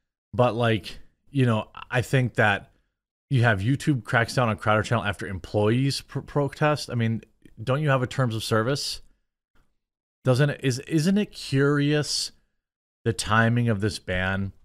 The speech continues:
YouTube's terms of service is so, like, I mean, back in December, you know, he's been one strike away from permanent suspension for a long time.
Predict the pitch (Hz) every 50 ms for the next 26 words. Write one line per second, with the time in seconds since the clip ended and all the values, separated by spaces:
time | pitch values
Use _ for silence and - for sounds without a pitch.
0 | _ _ _ _ _ _ - - _ _ _ _ _ _ _ _ _ _ _ _
1 | _ - 139 190 160 - 190 208 170 143 - - - 143 135 120 113 113 101 -
2 | - 110 107 95 90 87 85 82 - - - 110 107 107 104 95 82 98 - -
3 | - - - 143 143 139 147 143 147 151 - - - _ - 127 117 110 101 -
4 | - - _ _ _ _ _ _ _ _ _ _ _ _ _ _ _ _ _ _
5 | _ _ _ _ _ _ _ _ _ _ _ _ _ _ _ _ _ _ _ -
6 | 123 123 120 104 87 127 131 139 - 143 135 127 120 113 - - 147 147 147 135
7 | 139 139 135 139 - - 127 123 113 107 104 104 104 104 87 - - 107 107 104
8 | 104 - 104 101 120 131 135 123 - - 139 123 113 - 117 107 113 113 110 -
9 | 120 101 - - 131 123 120 117 107 - 104 95 - - 117 110 104 - 117 104
10 | - 101 95 95 95 104 110 117 117 113 - - 110 110 113 113 113 113 113